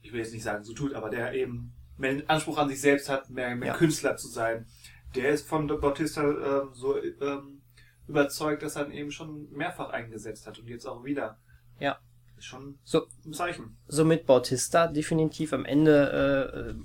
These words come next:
Speaker 2: äh, irgendwann mal sagen kann: Boah, ich hab mit einem der, ähm, ja,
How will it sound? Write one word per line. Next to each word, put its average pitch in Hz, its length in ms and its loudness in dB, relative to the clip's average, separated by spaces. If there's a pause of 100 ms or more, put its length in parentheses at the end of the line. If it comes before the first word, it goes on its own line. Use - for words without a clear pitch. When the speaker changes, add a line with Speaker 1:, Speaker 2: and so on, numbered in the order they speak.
Speaker 2:
äh, 151 40 -2
irgendwann 156 260 4
mal 151 140 8
sagen 139 280 4
kann: 147 280 2
Boah, 165 180 6
ich - 140 -2
hab - 140 -2
mit 147 240 2 (920)
einem 156 380 8
der, 143 460 8
ähm, 139 440 2 (920)
ja, 110 280 -2